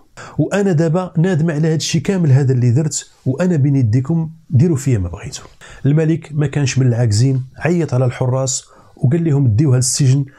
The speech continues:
حتى يحكم عليها القاضي بهذا الشيء كامل هذا اللي دارت". زليخه ندمات على التصرف هذا اللي دارت، وبقات كتطلب في الاميره وكتطلب في الملك،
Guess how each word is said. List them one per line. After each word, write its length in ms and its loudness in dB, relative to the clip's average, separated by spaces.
حتى 260 -8
يحكم 300 -4
عليها 200 0
القاضي 560 0
بهذا 140 2
الشيء 240 -4
كامل 240 0
هذا 180 0
اللي 160 -2
دارت". 460 -12
زليخه 580 0
ندمات 400 0
على 160 0
التصرف 540 -2
هذا 140 2
اللي 160 2
دارت، 400 -2
وبقات 280 -2
كتطلب 380 -4
في 100 -6
الاميره 520 0
وكتطلب 420 -4
في 140 -6
الملك، 420 0